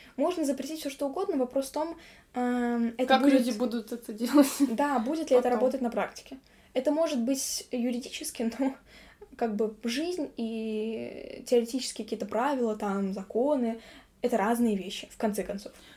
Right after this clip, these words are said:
Speaker 2: Ну, а если,
Speaker 1: Вот.
Speaker 2: например, вот в мировой практике, насколько мне известно, в Китае был очень большой прирост населения, мало того, что он и
Speaker 1: Мгм.
Speaker 2: сейчас не маленький,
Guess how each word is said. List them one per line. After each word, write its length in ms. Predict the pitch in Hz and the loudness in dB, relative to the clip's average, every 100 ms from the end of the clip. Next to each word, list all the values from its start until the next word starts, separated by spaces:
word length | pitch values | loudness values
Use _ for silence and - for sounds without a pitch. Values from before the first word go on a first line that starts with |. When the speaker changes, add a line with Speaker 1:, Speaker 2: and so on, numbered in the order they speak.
| - | -2
Speaker 2:
Ну, 160 | 277 262 | 2 2
а 100 | 247 | 2
если, 240 | 233 254 311 | 0 2 4
Speaker 1:
Вот. 60 | 269 | 4
Speaker 2:
например, 520 | 240 226 226 220 220 - | 2 0 -2 -2 -4 -4
вот 180 | 220 220 | -6 -2
в 40 | |
мировой 360 | 226 220 220 208 | -2 0 -2 -2
практике, 560 | 220 226 - - - | -2 -4 -6 -12 -6
насколько 480 | 202 208 - 214 208 | -6 -6 -8 -8 -8
мне 220 | 214 208 | -6 -4
известно, 560 | 208 214 247 269 233 220 | -6 -2 -4 -2 -6 -8
в 80 | 214 | -10
Китае 600 | - - 226 262 262 233 - - - - - | -12 -2 2 4 2 -2 -6 -20 -20 -16 -2
был 220 | 247 233 | 0 4
очень 300 | 226 226 226 | 2 2 -4
большой 260 | 208 208 | -4 -4
прирост 400 | 220 226 220 226 | -6 -4 -4 -6
населения, 480 | 240 - 254 294 392 | -8 -8 -2 0 2
мало 240 | 240 226 226 | 2 2 0
того, 220 | 226 226 | 0 -2
что 180 | - 220 | -4 -4
он 60 | |
и 40 | 233 | 0
Speaker 1:
Мгм. 60 | |
Speaker 2:
сейчас 280 | 226 311 240 | 2 2 4
не 80 | 277 | 2
маленький, 580 | 226 220 208 208 240 | 2 -2 -6 -8 -12